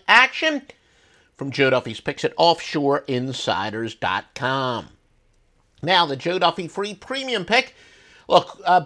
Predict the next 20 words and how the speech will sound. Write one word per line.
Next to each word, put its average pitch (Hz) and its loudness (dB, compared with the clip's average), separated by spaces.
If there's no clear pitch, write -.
Kansas 269 0
State, 147 0
very 196 4
brutal 175 -2
travel. 135 0
They 113 -4
had 120 -4
to 123 -2
play 131 -2
a 117 -2
play-in 175 -4
game 165 -4
at 131 -6
Dayton, 160 -2
then 208 -2
they're 262 -4
gonna 226 -4
fly 196 0
to 139 -4
Sacramento 160 -4